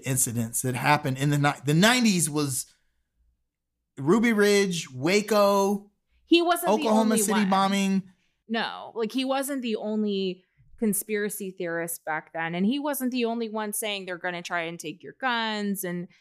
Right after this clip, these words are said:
Speaker 2: you know, the media's trying to brainwash you, et cetera, et cetera. Like, the, none of those ideas are new.
Speaker 1: So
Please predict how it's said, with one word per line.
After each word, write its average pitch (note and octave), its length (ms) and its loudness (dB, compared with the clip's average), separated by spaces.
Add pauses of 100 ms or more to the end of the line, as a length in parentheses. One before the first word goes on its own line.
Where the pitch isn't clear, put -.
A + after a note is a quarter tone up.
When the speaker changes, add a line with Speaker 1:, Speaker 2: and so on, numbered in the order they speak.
(220)
Speaker 2:
you G3+ 140 -2
know, F3+ 160 -2
the F#3+ 80 -2
media's G3 480 0
trying F3 300 -4
to F3 40 -6
brainwash A3+ 760 -6
you, F#3+ 160 -4
et E3+ 160 -6
cetera, E3 280 -2
et E3+ 80 -8
cetera. A3+ 220 -4
Like, G#3+ 220 -6
the, A3 140 -4
none B3 180 0
of C4 80 -6
those A#3+ 160 -4
ideas G3+ 420 -4
are F3+ 120 -6
new. F3 400 -6
Speaker 1:
So C#3 840 0